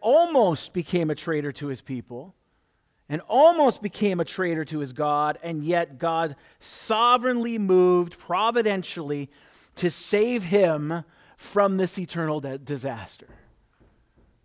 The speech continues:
He fights against the people. Guess what? He can't take the throne anymore. David's cunning and strategies couldn't help him. Only a grace-filled God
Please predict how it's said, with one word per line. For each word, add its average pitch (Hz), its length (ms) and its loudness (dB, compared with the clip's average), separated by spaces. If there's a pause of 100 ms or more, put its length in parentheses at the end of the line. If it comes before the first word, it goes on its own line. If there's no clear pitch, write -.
(500)
He 214 160 -2
fights 254 400 2
against 254 360 0
the 226 80 4
people. 226 360 -2
Guess 180 240 -2
what? 190 160 0
He 160 100 -2
can't 160 260 -8
take 156 180 -10
the 139 60 -14
throne 127 280 -8
anymore. 87 380 -14 (3250)
David's 196 480 4
cunning 185 440 -4
and 175 100 -4
strategies 156 640 -4
couldn't 147 320 -8
help 123 320 -10
him. 110 320 -12 (880)
Only 147 380 -4
a 143 60 -2
grace-filled 127 840 -10
God 98 520 -16